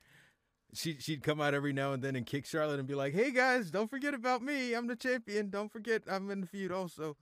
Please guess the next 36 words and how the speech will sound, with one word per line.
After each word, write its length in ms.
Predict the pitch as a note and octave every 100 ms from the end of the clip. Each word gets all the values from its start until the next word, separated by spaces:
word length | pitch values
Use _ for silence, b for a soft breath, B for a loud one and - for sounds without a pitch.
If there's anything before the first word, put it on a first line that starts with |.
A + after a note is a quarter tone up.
| b b b - -
Um, 340 | B2+ B2+ B2+ - _ _ _ _ _ _ _ _ -
she 260 | - A3 A3
ended 240 | A3 G#3
up 140 | G3+ B2 F2
being, 320 | A#2 E3+ D#3+
yet 160 | B2 D3+
again, 400 | E3+ C#3+ E3 C3
the 140 | A2+ -
afterthought 640 | B2+ D#3 - B2 A#2+ G#2+
in 100 | A2+
her 120 | A2 A#2
own 240 | B2 D3 C#3
match, 260 | F#2+ F2
having 260 | A#2+ A#2+ A#2+
lost 280 | C3 G#3 A3+
the 80 | F#3+
championship 640 | - F#3+ E3 C3+ - A#2+
and 80 | C#3
not 160 | F3
even 220 | B3+ A3+ E3
having, 340 | D#3+ D#3 C3+ b b b b B2+
uh, 160 | C3
the 120 | B2
res-, 360 | C3+ B2+ - - _ C3
the, 180 | D3+ C3
you 80 | D#3
know, 200 | D3+ G2 C3+ B2+
being 180 | G3 F#3+
given 240 | A#3 B3
the 60 | G#3
respect 560 | D3+ - - F#3+ D3 -
to 140 | C#3+
be 580 | C#3 A2 D#3 D3 C3+ C3
cashed 380 | - E3 C#3+ - -
in 140 | C#3
on 200 | F2+ C#2